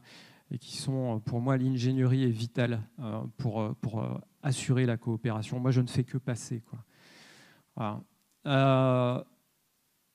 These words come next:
de, de la joie, ça c'était, euh, c'était effectivement sur, euh, sur, euh, vous savez, ces établissements, enfin, c'est, euh, euh, on a, on appelle ça les dents creuses, ou on appelle ça les, euh, les, comment, les, les bâtis, euh,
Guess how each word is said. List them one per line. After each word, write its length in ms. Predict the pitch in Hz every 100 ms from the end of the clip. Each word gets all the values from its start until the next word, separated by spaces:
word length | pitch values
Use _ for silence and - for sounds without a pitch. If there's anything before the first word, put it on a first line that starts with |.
| _ -
de, 840 | 123 160 180 175 175 175 170 165
de 100 | 143
la 140 | 185 180
joie, 200 | 139 185
ça 120 | 185
c'était, 400 | 127 131 127 135
euh, 160 | 135 120
c'était 180 | 113 127
effectivement 520 | 131 123 - 131 151
sur, 280 | - - 120
euh, 320 | 117 110 113
sur, 320 | - - 113
euh, 80 | 113
vous 80 | 117
savez, 260 | 147 156
ces 260 | 180 143 123
établissements, 680 | 127 135 127 131 - 139 139
enfin, 220 | 127 127
c'est, 260 | 117 131 123
euh, 240 | 117 113 110 - - - _
euh, 260 | 117 120 127 123 -
on 160 | 117
a, 120 | 113 113
on 240 | - 113
appelle 240 | 110 117
ça 200 | 113 131
les 100 | 120
dents 240 | 117 123 120
creuses, 480 | - 135 139 139 123
ou 60 |
on 80 | 113
appelle 240 | 110 117
ça 260 | 113 - 131
les, 140 | 123
euh, 240 | 113 110 107
les, 340 | 113 117 -
comment, 280 | 135 113 117
les, 240 | 120 110 113 - - -
les 120 | 139
bâtis, 640 | 120 156 - 170 170 143 -
euh, 420 | 123 113 113 117